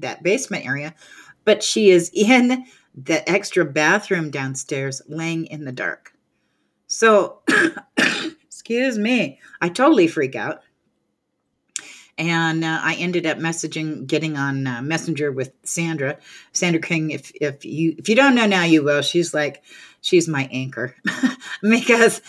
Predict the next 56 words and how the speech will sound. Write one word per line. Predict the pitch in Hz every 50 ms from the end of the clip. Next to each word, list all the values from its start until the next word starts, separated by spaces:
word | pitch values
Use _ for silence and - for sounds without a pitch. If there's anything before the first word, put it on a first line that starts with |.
| - - - -
she | - - - 240 247 247 240
knows | 214 214 185 190 190 180 175 175 160
a, | 156 147 143 143 147 147 - - 151
a | 147
lot | 151 151 165 170 185 190 175
of | 165 156
what | 156 151 151 151
I | 147 151
know | 151 151 151 151 151 156
and | 143 139 139 131 131
probably | - 190 180 180 165 147 160 160 160
more. | 160 160 160 147 135 139
We, | 170 175 170 - -
we | 156 160 165
know | 165 151 143
different | 135 139 185 175 - 190 175 -
things. | 170 156 139 143
And | 151 143
so | - 170 156
we, | 147 156 156 147 147 143 - _ - - - -
um, | - 151 151 147 143 139 139 135 135 _ -
you | 180 175
know, | 156 151 147
we | 147 160 143
bounce | - - 175 170 175 170 -
things | - 160 151 135
off | 147 147 147 151
of | 147 135 135
each | 120 - 175
other. | 170 185
And | 226 339 370 359
plus, | - - 392 359 339 - - - - - - - - - _
sometimes | - - - 233 240 320 320 277 220 180 160
it's | 143 131 -
really | 165 185 202 214 190
hard | 185 170 160
to | 156 151
see | - - 165
what's | 151 151 - - -
right | 123 147 156 151 - -
next | 139 135 131 - - -
to | - 131
you | 135 131
when | 135 135 135
it's | 123 131 - 147
you | 143 135 117
or | 110
your | 104 107 113
dog. | 113 90 69 - - -
So | - 262 269
anyhow, | 254 214 175 151 127 - - - - - - -
so | - - - 226 -
I | 277 233
talked | - 285 285 349 349
to | 311 269
Sandra, | - - 202 208 277 311 285 196 180